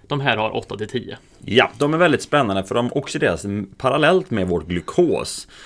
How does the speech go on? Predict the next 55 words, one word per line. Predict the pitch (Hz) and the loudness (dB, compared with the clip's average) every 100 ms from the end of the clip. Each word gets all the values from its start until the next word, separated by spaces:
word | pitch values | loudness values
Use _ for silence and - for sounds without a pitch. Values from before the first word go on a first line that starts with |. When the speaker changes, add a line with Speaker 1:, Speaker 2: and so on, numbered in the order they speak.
| - | -18
Speaker 2:
och | - 107 | -4 0
helt | 92 | 0
enkelt | 101 90 - | 0 -2 -2
kan | - 95 95 95 - _ | 0 2 2 -2 -4 _
verka | 104 104 87 90 85 | 0 2 2 0 -2
för | - 87 85 | -2 -4 -2
en | 82 | -4
positiv | - 90 - 85 | -6 -6 -4 -8
prestation. | - 82 85 98 78 87 - - - - | -6 -8 -4 -4 -4 -8 -16 -20 -20 -2
Däremot | 120 165 170 170 120 | 6 6 6 4 2
så | - 104 | 0 -2
har | 131 107 | 2 2
det | 101 | 2
inte | 104 135 101 78 87 | -2 -2 -2 -4 -6
visat | 82 107 92 - 82 - | -4 -4 -4 -4 -4 -2
sig | 85 82 90 | -2 0 0
hjälpa | 90 78 90 | 0 0 -2
vid | 92 98 85 | -2 -2 -2
just | 78 - | -6 -8
prestation, | - 76 - 82 - 123 82 82 | -10 -10 -6 -8 -2 -2 -2 -4
men | 90 95 | -4 2
teorin | 135 156 170 175 | 2 2 0 -2
finns | 92 85 - | -4 -4 -2
ju | |
ändå | 90 85 85 | -2 0 -4
där | 82 82 80 78 - - | -2 -2 -2 -6 -14 -10
i | 90 | -4
någorlunda | 87 82 80 80 | -2 -2 -2 -2
form. | 65 - _ - | -4 -6 _ -10
Speaker 1:
Ja, | 151 - - | -6 -6 -8
och | 131 | 2
vi | |
har | 139 127 | 4 4
ett | 127 | 2
ö-, | 120 | -2
vi | 110 123 | 0 -2
verkar | 131 131 123 | 0 -2 -2
ha | 117 | -4
ett | 120 | -2
övre | 120 107 110 | -2 -2 -4
tak | - 113 107 - | -2 -2 -2 -4
magmässigt | 120 110 101 98 - 104 | -2 -2 -2 -8 -8 -6
på | 113 | -4
runt | 104 98 | -4 -6
trettio | - 120 - _ - | -6 -6 -6 _ -10
gram | 107 110 117 110 | -4 0 0 -2
som | 98 101 | -8 -10
vi | 101 | -8
kan | 104 | -6
få | 120 | -4
i | 101 | -4
oss | 98 - | -6 -8
innan | 113 101 | -8 -8
vi | 98 | -8
får | - 101 | -6 -6